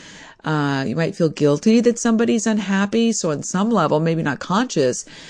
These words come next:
you might think that it's your fault and that you have to fix it. So once you get clear on the underlying issue, your issue, you can own it. "I'm feeling,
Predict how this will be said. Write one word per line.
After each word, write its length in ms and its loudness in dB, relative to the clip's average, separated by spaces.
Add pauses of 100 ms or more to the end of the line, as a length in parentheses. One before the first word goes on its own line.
(140)
you 100 2
might 220 0
think 180 0
that 100 -6
it's 140 -8
your 140 -2
fault 440 2
and 200 2
that 100 -2
you 80 -2
have 280 -6
to 100 0
fix 480 -2
it. 440 -4 (1600)
So 180 2
once 260 2
you 60 0
get 160 2
clear 560 4
on 140 -2
the 160 -2
underlying 760 -2
issue, 480 -2
your 480 6
issue, 640 -2 (400)
you 160 0
can 360 -2
own 260 0
it. 560 0 (460)
"I'm 240 2
feeling, 960 0